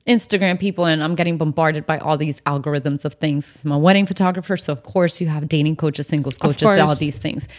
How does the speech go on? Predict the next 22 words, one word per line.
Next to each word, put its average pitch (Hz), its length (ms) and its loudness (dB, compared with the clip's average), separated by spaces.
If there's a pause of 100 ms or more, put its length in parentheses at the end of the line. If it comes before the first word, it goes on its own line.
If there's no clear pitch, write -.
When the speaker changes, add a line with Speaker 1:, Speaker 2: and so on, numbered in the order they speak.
(280)
Speaker 1:
And 202 220 2
so 202 120 2
there 196 140 4
was 202 140 2
this 196 200 -4
one 208 180 2
dating 165 280 0
coach 175 260 -6
that 160 180 -6
said, 156 420 0 (800)
"Date 175 220 2
multiple 156 400 -2
people 143 300 -10
at - 140 -8
once." - 360 -8
And 233 100 2
I 302 40 2
was 320 80 0
like, 359 140 0
"You 403 80 0
know 554 140 8
what? 605 300 4